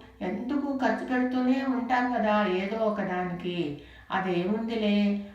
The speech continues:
ఐదు వందలు ఇచ్చేసి ఒక మంచి మాట చెప్పించుకుందామా?" అని ఆలోచన చేసుకొని రాజయ్య మర్నాడు ఆ గ్రామానికి వెళ్ళి ఆ స్వామీజీకి, ఆ స్వామీజీ పేరు బ్రహ్మయ్య, ఆ బ్రహ్మయ్య అనే స్వామీజీకి ఐదు వందలు ఇచ్చి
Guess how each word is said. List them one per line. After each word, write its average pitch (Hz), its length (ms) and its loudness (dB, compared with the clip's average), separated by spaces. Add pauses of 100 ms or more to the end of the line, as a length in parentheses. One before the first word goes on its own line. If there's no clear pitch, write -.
(100)
ఐదు 175 200 -2
వందలు 185 260 -4
ఇచ్చేసి 202 840 0 (220)
ఒక - 140 -4
మంచి 175 320 -2
మాట 208 360 0
చెప్పించుకుందామా?" 165 1120 -2 (160)
అని 220 140 -2
ఆలోచన 196 600 2
చేసుకొని 220 680 -2 (360)
రాజయ్య 214 540 4
మర్నాడు 170 800 -2
ఆ 180 180 2
గ్రామానికి 170 600 0
వెళ్ళి 190 460 -2 (400)
ఆ 196 180 4
స్వామీజీకి, 170 1080 0
ఆ 196 120 6
స్వామీజీ 202 680 2
పేరు 180 560 0
బ్రహ్మయ్య, 175 680 0 (560)
ఆ 233 160 4
బ్రహ్మయ్య 226 500 2
అనే 196 240 2
స్వామీజీకి 180 720 -2
ఐదు 165 240 0
వందలు 175 340 -2
ఇచ్చి 370 460 -2